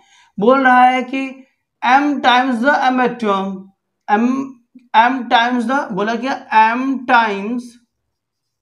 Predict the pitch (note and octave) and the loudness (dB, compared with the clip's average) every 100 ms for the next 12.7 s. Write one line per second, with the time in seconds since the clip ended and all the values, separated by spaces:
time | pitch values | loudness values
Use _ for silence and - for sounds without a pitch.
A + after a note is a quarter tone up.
0 | _ _ _ _ _ _ F#3 A#3 G#3+ F#3+ | _ _ _ _ _ _ -4 0 2 2
1 | G#3+ A3+ - _ _ _ _ _ _ _ | 0 -4 -14 _ _ _ _ _ _ _
2 | _ - C#4 C#4+ D4+ B3+ G3+ G#3 G3 F#3+ | _ 0 2 2 0 -4 -4 -2 0 -2
3 | F#3+ F#3+ _ _ _ _ _ - G3 G3+ | -6 -12 _ _ _ _ _ 0 0 2
4 | C4 - - - _ _ _ _ - - | 0 -2 -12 -20 _ _ _ _ -18 -6
5 | G3+ F#3 F3+ F3+ F#3 _ _ _ _ _ | -2 0 0 -2 -8 _ _ _ _ _
6 | _ _ _ _ _ _ _ _ _ _ | _ _ _ _ _ _ _ _ _ _
7 | C4 A3+ C#4 C#4 D4 D#4+ A3+ D3+ - _ | -4 0 0 2 4 4 2 -4 -10 _
8 | _ _ _ _ - C#4 A#3 A3 A#3+ A#3 | _ _ _ _ 2 2 2 0 -4 -10
9 | - _ _ - A#3 B3 C#4 C4+ - A#3+ | -20 _ _ 4 4 4 0 -2 0 2
10 | G#3 F#3+ G#3 A3 - _ _ _ _ _ | 2 0 -4 -10 -14 _ _ _ _ _
11 | _ _ _ _ _ _ _ _ _ _ | _ _ _ _ _ _ _ _ _ _
12 | _ _ _ _ F#3+ G3 | _ _ _ _ -4 0